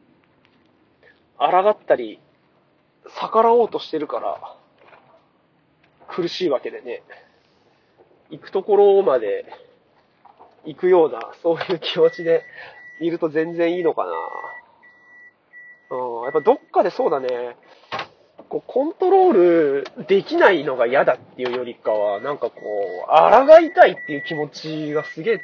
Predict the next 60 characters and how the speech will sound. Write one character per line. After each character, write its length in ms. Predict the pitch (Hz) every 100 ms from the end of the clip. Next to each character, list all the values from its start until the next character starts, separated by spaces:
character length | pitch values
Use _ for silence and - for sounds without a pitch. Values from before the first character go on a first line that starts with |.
| -
強 180 | 165 180
い 40 |
の 80 | 151
か 120 | 123
な。 80 | 110 113 117 123 123 123 127 131 127 - - - - - _ _ 960 988 988 988 _ _ - - -
今 160 | 151 190
ま 80 | 185
で 60 |
あ 60 | 139
ん 80 | 180
ま 80 | 175
り 80 |
ね、 180 | 180 143
そ 120 | - 175
う 20 |
い 40 |
う 20 |
の 60 | 151
意 40 |
識 180 | 156 208
し 60 | -
た 80 | 143
こ 80 |
と 100 | 143 120
な 100 | 135
か 80 |
っ 40 | 170
た 100 | 117
で 60 |
す 80 | -
け 100 | 143
ど、 80 | - - _
も 140 | 156
し 80 | 165
か 100 | 185
し 60 | -
た 60 |
ら、 100 | 143 - - - - - - - _ - _ _ _
自 240 | 135 135 143
分 160 | 175
っ 20 | 170
て 120 | 165
そ 200 | - 180
う 60 | 190
い 60 |
う 20 |
人 200 | 190 208
な 80 | 151
の 60 | 123
か 100 | -
も 120 | 131 - _ _ _ _ _ _ _ - - -
し 160 | -
れ 120 | 151
な 120 | 147 143
い 40 |
な 80 | 120 117
と 240 | 113 104 - _ _ _
思 160 | 135 131
っ 40 |
た 280 | - 101 -